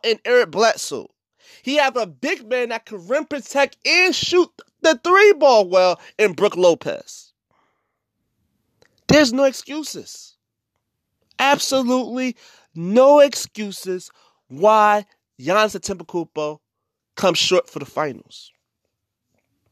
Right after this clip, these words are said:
If he's considered the best player. My opinion, I have the Toronto Raptors going to the finals because I feel like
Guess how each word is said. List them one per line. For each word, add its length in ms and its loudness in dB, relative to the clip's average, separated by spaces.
If 200 0
he's 220 0
considered 380 -4
the 80 -4
best 260 -2
player. 320 -6
My 280 2
opinion, 540 -2
I 120 0
have 200 -2
the 80 -8
Toronto 400 -2
Raptors 420 -4
going 200 -10
to 100 -18
the 60 -18
finals 480 -18
because 240 -4
I 100 0
feel 220 -2
like 240 -4